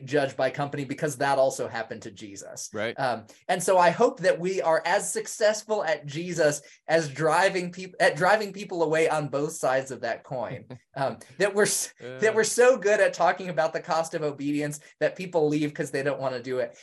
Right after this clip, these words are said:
Speaker 1: And we're so good at talking about the radical inclusivity of the gospel that
Speaker 2: Mm.
Speaker 1: people leave 'cause they don't wanna include that radically.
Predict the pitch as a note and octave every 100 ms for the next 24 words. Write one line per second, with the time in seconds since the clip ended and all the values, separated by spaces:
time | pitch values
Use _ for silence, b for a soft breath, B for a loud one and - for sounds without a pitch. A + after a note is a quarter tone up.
0 | - F#3 F3 E3+ - G3 G3 F3+ D#3 D3+
1 | C#3+ C#3+ C#3+ D3+ C3 C3 C3+ B2 C3 C3+
2 | C3+ C3+ C#3 D3 - C3 C3 B2 B2 A#2+
3 | A#2+ A#2+ C3 A#2+ - G2 - - E3+ D3+
4 | B2+ C3 B2+ - A2 A2+ A#2 A2 A2+ A2
5 | G#2+ G2+ A2+ G2+ G2 G2 G2 F#2 F2+ C2
6 | -